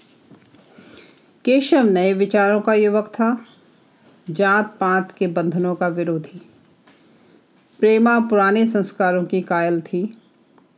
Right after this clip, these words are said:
पुरानी मर्यादाओं और प्रथाओं में पूरा विश्वास रखने वाली, लेकिन फिर भी दोनों में गाढ़ा प्रेम हो गया था और यह बात सारे कॉलेज में मशहूर थी। केशव ब्राह्मण होकर भी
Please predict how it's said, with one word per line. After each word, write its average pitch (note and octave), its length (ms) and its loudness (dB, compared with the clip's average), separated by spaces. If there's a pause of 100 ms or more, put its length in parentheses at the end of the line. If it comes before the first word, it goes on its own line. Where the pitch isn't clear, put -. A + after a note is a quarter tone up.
(380)
पुरानी G3+ 400 2
मर्यादाओं F#3 680 2
और F#3+ 180 -2
प्रथाओं F3+ 360 -4
में F#3+ 160 -2
पूरा G3 320 -2
विश्वास F3 500 -2
रखने E3+ 260 -6
वाली, D#3+ 360 -6 (840)
लेकिन A#3+ 360 2
फिर C4 160 4
भी A3+ 220 2
दोनों F#3+ 320 0
में F#3+ 200 0
गाढ़ा E3 280 -2
प्रेम F3+ 320 -4
हो E3+ 140 -2
गया E3 240 -4
था E3+ 300 -10 (640)
और G#3 180 2
यह G3+ 220 2
बात F3 320 -2
सारे F3 280 -4
कॉलेज E3 380 -4
में F#3 140 -4
मशहूर F3+ 520 -4
थी। E3+ 160 -12 (1400)
केशव C4+ 360 4
ब्राह्मण A3 480 2
होकर A3+ 340 2
भी A3 440 0